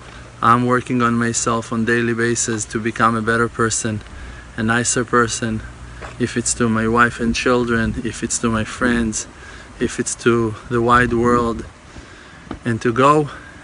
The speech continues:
and to reveal the good qualities of our spirit and to be the best we can be and to spread that light in the world and not to fall,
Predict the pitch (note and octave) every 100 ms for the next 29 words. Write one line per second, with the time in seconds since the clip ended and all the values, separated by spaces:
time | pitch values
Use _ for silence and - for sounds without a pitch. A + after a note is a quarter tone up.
0 | - A#2+ A#2 - A#2 A#2 G#2+ C#3+ D3 B2+
1 | A#2 C#3 C#3 - B2+ B2+ B2+ - A#2 A#2+
2 | A#2 A#2 G#2+ - B2 A#2 A2+ - - -
3 | - - - - - A2 A2 A#2+ B2 A#2+
4 | A2+ B2 B2+ - A#2+ - A#2 A2 B2 A2+
5 | - - - - - - - - - C3+
6 | A2+ A#2+ - B2+ B2+ B2 A#2+ B2+ B2 B2
7 | B2+ A#2 A#2 A#2+ A#2 A2 - - - -
8 | - - - A#2+ B2+ C3+ - C#3 - C3+
9 | C3